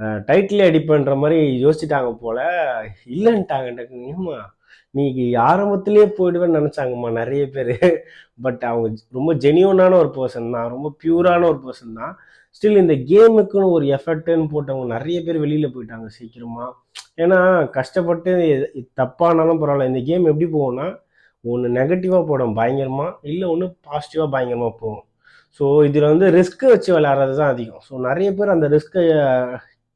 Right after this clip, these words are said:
பண்ணி ரிஸ்க் எடுத்து தான் விளையாடி நிறைய நெகட்டிவும் வாங்குனாங்க, பாசிட்டிவும் வாங்குனாங்க. So, இந்த மாதிரி விளையாடும் போது இவங்க எதுவுமே பண்ணாம ஒரு மாதிரி செட்டிலாவே விளையாட்டு போயிட்டாங்க. But still அது அவங்களோட கேமு. But கம்பேர் பண்ணோம்னா நம்ம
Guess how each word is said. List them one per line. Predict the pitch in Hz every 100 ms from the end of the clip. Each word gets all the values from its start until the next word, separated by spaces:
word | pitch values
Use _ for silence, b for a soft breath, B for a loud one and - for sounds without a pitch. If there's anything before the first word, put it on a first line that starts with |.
| _
பண்ணி | 135 160 175
ரிஸ்க் | 151 151 -
எடுத்து | 190 175 160
தான் | 165 170
விளையாடி | 151 143 139 180 190 B B B -
நிறைய | 127 147
நெகட்டிவும் | 139 135 151 151 160 175
வாங்குனாங்க, | 170 160 156 156 170 196 175
பாசிட்டிவும் | 156 151 - 156 143
வாங்குனாங்க. | 131 131 117 110 107 _ _ _ 170
So, |
இந்த | 170 196
மாதிரி | 208 208
விளையாடும் | 196 180 175
போது | 185 180
இவங்க | 165 147 131
எதுவுமே | 147 175 185
பண்ணாம | 185 165 156 160 170
ஒரு | 160
மாதிரி | 139 143 151
செட்டிலாவே | 147 147 - 185 175 175
விளையாட்டு | 160 147 139
போயிட்டாங்க. | 123 113 113 110 135 175 b b b b _ 165
But | 170
still | 165 180 180
அது | 156
அவங்களோட | 135 135 143 135 131
கேமு. | 139 156 135 165 165 - _ _ _ _ _ _ _ _
But | 127 120
கம்பேர் | 139 160 175 233 220
பண்ணோம்னா | 185 165 160 190
நம்ம | 202 151